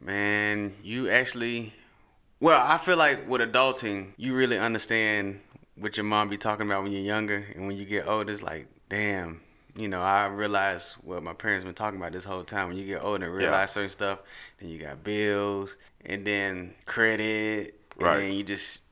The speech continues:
Speaker 1: just making the best of yourself in this world, 'cause, you know, the world's getting crazy.
Speaker 2: Right.
Speaker 1: And so you just, um,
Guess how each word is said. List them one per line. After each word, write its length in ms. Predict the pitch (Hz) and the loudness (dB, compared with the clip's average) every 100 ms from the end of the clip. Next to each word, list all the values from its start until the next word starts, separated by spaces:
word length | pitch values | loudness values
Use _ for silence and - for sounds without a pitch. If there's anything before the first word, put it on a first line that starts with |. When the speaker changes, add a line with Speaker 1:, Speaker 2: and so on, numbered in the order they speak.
| _ - | _ -18
Speaker 1:
just 200 | - 110 | -12 -2
making 260 | 117 110 | 0 0
the 80 | 95 | -4
best 260 | 92 113 107 | -2 -4 -4
of 40 | |
yourself 360 | 104 104 107 98 | -8 -4 -4 -4
in 60 | |
this 140 | 104 98 | -6 -4
world, 340 | 101 110 113 | -2 0 0
'cause, 140 | 90 | -4
you 100 | 92 | -8
know, 160 | 110 104 | -6 -4
the 80 | 95 | -6
world's 260 | 92 117 | -4 -4
getting 200 | 104 85 | -4 -8
crazy. 400 | - 117 123 50 - - - - - | -4 -4 -4 -6 -14 -20 -20 -20 0
Speaker 2:
Right. 200 | 80 73 | 2 2
Speaker 1:
And 80 | 85 | 2
so 100 | 104 | 0
you 140 | 110 | 0
just, 240 | 110 101 | -2 -4
um, 500 | 90 104 101 98 95 | 0 2 2 0 -6